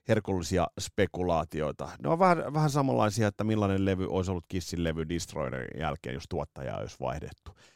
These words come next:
Mut sitä voidaan vaan miettiä. Tässä oli tämänkertainen Kasarioppilas podcast. Äh, tulossa, tulos kaikenlaista tarinaa. Tosiaan seuraavassa jaksossa otetaan käsittelyyn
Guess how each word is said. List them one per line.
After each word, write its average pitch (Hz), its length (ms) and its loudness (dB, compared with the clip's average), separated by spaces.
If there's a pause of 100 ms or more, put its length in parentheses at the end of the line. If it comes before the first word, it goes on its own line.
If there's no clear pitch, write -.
(160)
Mut 170 160 2 (320)
sitä 123 180 6
voidaan 85 300 4
vaan 80 180 2
miettiä. - 400 -8 (140)
Tässä 233 180 6
oli 185 80 4
tämänkertainen 117 520 2
Kasarioppilas 127 640 0
podcast. 180 460 4 (360)
Äh, 120 460 4
tulossa, 160 480 4
tulos 131 280 2 (100)
kaikenlaista 101 580 4
tarinaa. 90 340 2
Tosiaan 113 340 2
seuraavassa 98 440 4
jaksossa 85 560 -2
otetaan 80 320 -4
käsittelyyn 73 560 -6